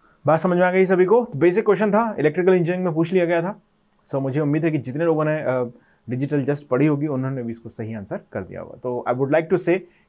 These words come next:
this question is just a basic category question। ओके, बेसिक ही है ये क्वेश्चन। आगे बढ़ सकते हैं, let's talk about the next question, guys। उससे पहले छोटा सा अनाउंसमेंट आपके लिए,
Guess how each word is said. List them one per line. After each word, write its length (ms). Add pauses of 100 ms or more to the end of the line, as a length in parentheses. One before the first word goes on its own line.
(100)
this 200 (120)
question 280
is 120
just 260
a 60
basic 400
category 400
question। 280 (320)
ओके, 140
बेसिक 380
ही 200
है 100
ये 80
क्वेश्चन। 300 (680)
आगे 220
बढ़ 120
सकते 240
हैं, 200 (220)
let's 340
talk 160
about 320 (320)
the 60 (160)
next 260
question, 320
guys। 320 (280)
उससे 200
पहले 200
छोटा 220
सा 120
अनाउंसमेंट 460
आपके 220
लिए, 180